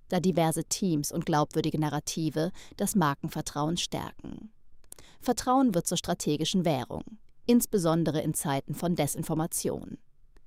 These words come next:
Die Grenzen zwischen interner und externer Kommunikation verschwimmen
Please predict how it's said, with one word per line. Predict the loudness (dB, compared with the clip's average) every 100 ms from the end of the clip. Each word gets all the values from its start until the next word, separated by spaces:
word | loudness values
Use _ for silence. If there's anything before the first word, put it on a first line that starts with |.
| -20 -20 -20 -6
Die | 0
Grenzen | 4 6 4 2 -2
zwischen | -2 -4 -2
interner | -2 -2 0 0 2 2
und | 0 -2
externer | -4 -4 -2 -2
Kommunikation | 0 0 0 0 -4 -4 -2 -2
verschwimmen | -2 -2 0 0 0 -2